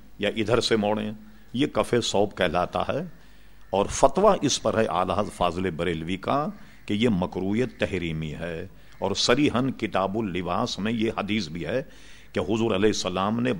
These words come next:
बालों को समेटने से, यानी जूड़ा बांधने से और, अ, कपड़े को घुरसने से मना फरमाया। ठीक, अब मसला क्या है कि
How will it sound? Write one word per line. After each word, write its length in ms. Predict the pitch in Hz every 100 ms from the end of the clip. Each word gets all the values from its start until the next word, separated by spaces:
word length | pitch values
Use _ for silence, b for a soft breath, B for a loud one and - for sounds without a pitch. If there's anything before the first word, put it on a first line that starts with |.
| 78
बालों 380 | 90 95 123
को 160 | 120 104
समेटने 580 | - 101 123 - 101 104
से, 140 | -
यानी 240 | 110 107 101
जूड़ा 380 | 87 135 151
बांधने 440 | 131 98 95 90 98
से 320 | - 139 202 - B B B B
और, 420 | 101 104 98 98
अ, 1040 | 95 95 92 92 85 92 98 92 92 87 -
कपड़े 340 | 117 110 120 110
को 200 | - 117
घुरसने 600 | - - 180 - 101 101
से 140 | - 113
मना 300 | 90 92 80
फरमाया। 680 | - 82 80 80 82 85 90 B B B B -
ठीक, 220 | 147 214 - - -
अब 120 | 123
मसला 320 | 120 127 131 143
क्या 200 | 143 143
है 140 | 123 151 - - b b b b b b -
कि 100 | -